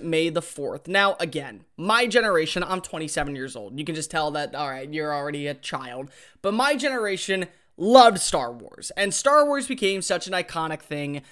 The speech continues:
especially in the seventies and eighties, but it really blew up again in two thousand when The Phantom Menace and Attack of the Clones, which absolutely is the worst one, and Revenge of the Sith all came out. So what happened is, somebody came up with a holiday with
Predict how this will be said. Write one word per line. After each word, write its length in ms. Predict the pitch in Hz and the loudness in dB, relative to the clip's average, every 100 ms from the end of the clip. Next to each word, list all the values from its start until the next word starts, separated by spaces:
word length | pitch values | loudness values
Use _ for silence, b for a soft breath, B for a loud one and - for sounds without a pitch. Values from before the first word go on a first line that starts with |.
| b b | b b
especially 800 | 190 - - 277 277 - 269 269 | -4 -2 2 4 2 -2 -2 -4
in 200 | 262 208 | -2 -2
the 100 | 208 | 0
seventies 600 | - 214 196 196 196 180 | 0 6 6 4 -2 -4
and 100 | 196 156 | -6 -2
eighties, 320 | 151 151 147 | 0 0 -2
but 120 | 175 | -4
it 60 | 180 | -2
really 460 | 196 226 294 285 | -2 0 2 0
blew 280 | 190 214 220 | -2 0 2
up 120 | 202 | 2
again 340 | 180 147 170 165 | 2 0 0 0
in 100 | 156 | -6
two 200 | 165 147 | -8 -6
thousand 440 | 151 143 143 151 | -4 -4 -4 -6
when 120 | 147 | -6
The 60 | 139 | -6
Phantom 460 | - 196 190 196 | -4 -4 -2 -2
Menace 440 | 165 156 156 156 - | 0 0 -2 -4 -6
and 120 | 147 | -8
Attack 340 | 131 175 185 | -6 -4 -4
of 40 | 170 | -6
the 80 | 160 | -8
Clones, 560 | - 160 156 156 147 b b b | -4 -2 -2 -4 -6 b b b
which 260 | 151 - - - | -8 -8 -14 -16
absolutely 600 | - 139 143 151 113 143 | -8 -6 -6 -6 -4 -6
is 100 | 139 | -6
the 80 | |
worst 260 | 131 131 - | -8 -8 -6
one, 160 | 147 143 | -6 -4
and 180 | 175 185 | -4 -2
Revenge 320 | 190 175 170 | 0 0 0
of 100 | 156 | -2
the 60 | 151 | -4
Sith 380 | - 175 156 - b b b - | 0 0 -2 -6 b b b 6
all 260 | 220 226 | 8 8
came 320 | 233 220 202 - | 4 -2 -2 2
out. 400 | 160 139 - - _ | 2 2 -2 -20 _
So 220 | - 233 | -2 0
what 200 | 220 262 | 2 0
happened 460 | 269 349 381 254 180 | 2 2 2 0 0
is, 300 | 151 151 - b b | -2 -4 -8 b b
somebody 300 | - 285 294 | 2 4 4
came 100 | 277 | 4
up 100 | 262 | 4
with 80 | 240 | 2
a 40 | |
holiday 420 | 240 156 151 165 170 | 0 0 0 0 0
with 260 | 170 170 | -2 -4